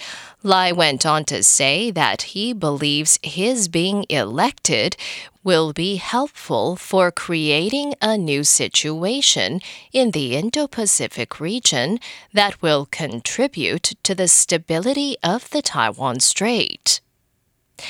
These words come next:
The Ministry of National Defense is stressing that it has not made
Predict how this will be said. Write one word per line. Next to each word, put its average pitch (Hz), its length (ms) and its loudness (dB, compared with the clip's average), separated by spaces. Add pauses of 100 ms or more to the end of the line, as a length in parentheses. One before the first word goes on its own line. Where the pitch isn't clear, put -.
(400)
The 214 140 4
Ministry 247 640 2
of 180 220 4
National 185 680 2
Defense 156 800 2
is 127 240 4
stressing 180 720 2 (300)
that 175 220 4
it 208 180 2
has 104 440 0
not 151 400 0
made 185 400 2